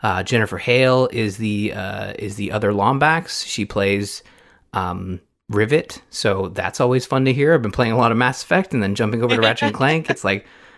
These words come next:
Speaker 1: ah, Commander
Speaker 2: Hang
Speaker 1: Shepard.
Speaker 2: on a second. <laughs>
Speaker 1: Yeah, it's not quite as gruff, a little more, you know, uh, on the cartoony side, but,
Speaker 2: Mm.
Speaker 1: uh, she does a fantastic job, and it really shows,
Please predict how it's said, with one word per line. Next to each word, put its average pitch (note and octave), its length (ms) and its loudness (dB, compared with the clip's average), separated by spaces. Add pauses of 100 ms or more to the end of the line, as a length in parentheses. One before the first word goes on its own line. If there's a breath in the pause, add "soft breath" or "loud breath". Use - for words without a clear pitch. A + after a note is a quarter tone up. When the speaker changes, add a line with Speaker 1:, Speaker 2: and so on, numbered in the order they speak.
Speaker 1:
ah, B2 260 2
Commander C3 360 2
Speaker 2:
Hang E4+ 80 4
Speaker 1:
Shepard. G#3+ 200 6
Speaker 2:
on G#3 120 4
a G3+ 160 2
second. C4+ 1400 0
<laughs> - 0 - (100)
Speaker 1:
Yeah, A2+ 280 4
it's D#3 140 -4
not F#3 220 2
quite G3 200 6
as E3 140 4
gruff, C#3+ 600 0
a C#3 60 4
little D3+ 200 8
more, D3 520 8
you C3 160 2
know, B2+ 360 6
uh, A#2 420 2
on A#2+ 140 2
the A#2 80 0
cartoony D3 500 0
side, F3 440 0 (420 loud breath)
but, A2+ 220 4
Speaker 2:
Mm. G#3+ 100 2
Speaker 1:
uh, G2+ 420 0
she - 180 -4
does B2+ 160 2
a A#2 60 2
fantastic G#2 640 0
job, G#2+ 300 0
and G#2+ 80 0
it F#2+ 40 0
really G2 220 -2
shows, G2 540 -4